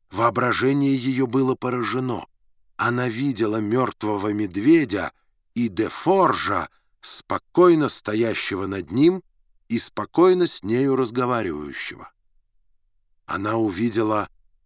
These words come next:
что храбрость и гордое самолюбие не исключительно принадлежат одному сословию, и с тех пор стала оказывать молодому учителю уважение,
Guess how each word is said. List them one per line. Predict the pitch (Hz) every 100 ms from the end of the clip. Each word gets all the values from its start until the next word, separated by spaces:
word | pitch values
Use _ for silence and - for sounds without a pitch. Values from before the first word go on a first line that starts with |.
| -
что | - - 107
храбрость | - 80 82 127 104 98 90 - - -
и | 98
гордое | 82 120 - - 98
самолюбие | 82 - 85 87 143 156 82 71 - _ _ _
не | 170 190
исключительно | - 185 175 - 196 139 113 107
принадлежат | 104 107 101 101 101 123 - _ _ -
одному | 107 113 113 107
сословию, | 110 101 - 107 98 76 69 62 _ _ _ _ _ _ _
и | -
с | -
тех | - 98 -
пор | - 151 - - _ _ _
стала | - - - 131 135
оказывать | 123 - 147 139 143 123
молодому | 127 123 135 147
учителю | 139 - 147 147 143 135
уважение, | 131 127 131 120 156 156 127 101 90 85